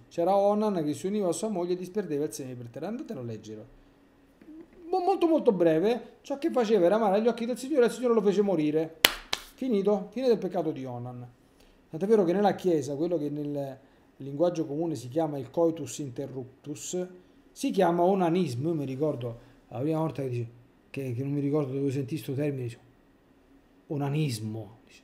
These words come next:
mamma mia. Avete visto Fantozzi quando gli chiedono, dice, "Onanismo?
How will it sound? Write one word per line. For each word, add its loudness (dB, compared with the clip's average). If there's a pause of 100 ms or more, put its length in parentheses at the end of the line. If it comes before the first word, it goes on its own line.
(500)
mamma -16
mia. -20
Avete -2
visto 0
Fantozzi -4
quando -4
gli -4
chiedono, -4
dice, -6 (760)
"Onanismo? -4